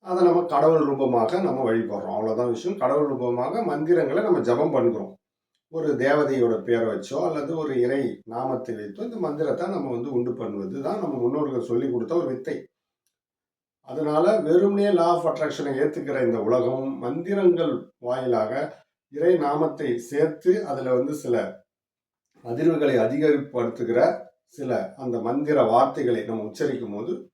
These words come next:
சக்தி என்பது பல மடங்காக உயர்ந்து, இந்த பிரபஞ்சத்தை தொடர்பு கொள்ள எளிமையான ஒரு வழியா இருக்கும். நம்ம எண்ணத்தின் ஆற்றலை கடத்தி,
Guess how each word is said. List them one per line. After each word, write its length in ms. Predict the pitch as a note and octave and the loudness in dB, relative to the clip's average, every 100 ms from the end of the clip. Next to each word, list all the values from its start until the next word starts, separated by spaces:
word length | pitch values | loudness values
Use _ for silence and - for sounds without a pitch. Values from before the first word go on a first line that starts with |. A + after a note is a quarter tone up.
| _ _ _ _ | _ _ _ _
சக்தி 280 | C#3 C#3 F#3+ | -10 -10 -2
என்பது 400 | E3+ B2+ A#2+ E3+ | 0 0 -2 -2
பல 240 | - A2+ B2 | -2 0 2
மடங்காக 520 | A#2+ B2 B2 B2 C#3 | 2 2 4 2 2
உயர்ந்து, 440 | A#2+ A#2+ A#2+ A2+ | 4 6 4 0
இந்த 140 | A2 - | -2 -2
பிரபஞ்சத்தை 760 | B2+ B2+ D#3 D3+ C#3+ D3 E3+ | -2 -2 -4 -4 -8 -6 -8
தொடர்பு 400 | - B2+ D3 D3 | -2 0 2 0
கொள்ள 240 | B2 A#2+ D3+ | 0 0 2
எளிமையான 680 | A#2 A#2+ C#3 C#3+ C3+ C3+ C3 | 2 2 0 0 0 0 2
ஒரு 160 | A2+ | 0
வழியா 280 | G#2 A2+ A#2+ | 0 2 4
இருக்கும். 220 | A2 F#3+ | 2 -2
நம்ம 180 | G3+ F3 | -2 -2
எண்ணத்தின் 500 | C3+ C3 F3 F3 E3 | -2 0 0 -2 -4
ஆற்றலை 540 | D3 B2+ C3+ C3 C#3 - | -2 -4 -4 -6 -8 -4
கடத்தி, 480 | A2+ G#2 - F2+ | -4 -4 -8 -8